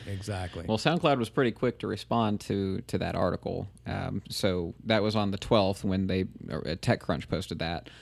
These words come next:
Speaker 2: On the thirteenth, SoundCloud repo-, uh, responded with a, a pretty confident statement. This comes from resident, yeah, resident advisor.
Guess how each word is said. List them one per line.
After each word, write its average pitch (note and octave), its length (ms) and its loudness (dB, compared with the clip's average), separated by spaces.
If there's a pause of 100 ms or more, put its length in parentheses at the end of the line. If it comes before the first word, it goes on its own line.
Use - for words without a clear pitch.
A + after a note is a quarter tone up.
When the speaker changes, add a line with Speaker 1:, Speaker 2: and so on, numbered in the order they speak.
(240)
Speaker 2:
On G2+ 100 2
the F#2 60 -2
thirteenth, A#2+ 760 4 (260)
SoundCloud G#2 760 4
repo-, G#2 480 0
uh, G2 220 2
responded G2+ 680 0 (100)
with G2 320 -4
a, G2+ 340 -2
a G2 40 0 (460)
pretty A2+ 200 2
confident G2+ 520 -2
statement. G2+ 500 6 (100)
This G#2+ 180 0
comes G2 200 2
from G2+ 380 0
resident, G#2 500 6 (500)
yeah, G2+ 240 -2
resident G#2+ 400 4
advisor. G#2 520 4